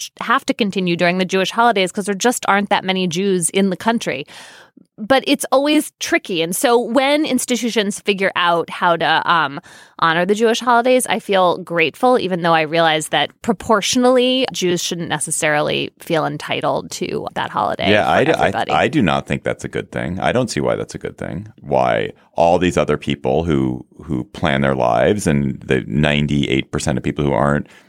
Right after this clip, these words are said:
Speaker 2: American Jews should be inconvenienced by that. That does not seem to me a good decision. If the U S government wants to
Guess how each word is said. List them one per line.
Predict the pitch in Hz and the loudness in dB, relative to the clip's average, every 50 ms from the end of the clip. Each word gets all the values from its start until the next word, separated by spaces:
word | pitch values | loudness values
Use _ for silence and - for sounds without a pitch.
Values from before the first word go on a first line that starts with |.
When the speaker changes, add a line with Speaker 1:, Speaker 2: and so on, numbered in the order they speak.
| _ _ - | _ _ -4
Speaker 2:
American | 71 73 73 67 65 - - 69 69 | -2 0 0 0 -2 -2 -2 -4 -2
Jews | - 67 65 62 67 80 85 | 0 0 0 0 0 0 -2
should | - - 78 69 71 - _ | -2 -2 -4 -4 -6 -6 _
be | - 73 65 52 | 0 0 0 0
inconvenienced | 67 69 67 80 73 64 62 62 58 58 65 - - | -2 -2 -2 -2 -2 -2 -2 -2 -2 -4 -6 -4 -2
by | - 58 53 | -2 -2 -2
that. | 53 53 55 78 - - | -2 -4 -4 -4 -2 0
That | 120 135 | -2 0
does | 127 165 135 | 0 0 0
not | 147 147 156 151 | 0 0 0 0
seem | - 165 151 147 | 0 0 0 0
to | 147 147 | 0 0
me | 143 | 0
a | 143 139 | 0 2
good | 143 143 | 0 0
decision. | 143 143 - 180 175 143 92 | 0 0 0 0 0 2 0
If | 85 - | 0 2
the | - 117 107 | 0 0 2
U | 110 131 | 4 4
S | 147 147 143 | 4 4 4
government | - 107 104 101 104 98 80 - | 2 0 2 2 2 0 0 0
wants | 73 80 82 85 - - | 0 0 0 0 -2 -6
to | - - 85 76 71 | -4 -2 -2 -2 -2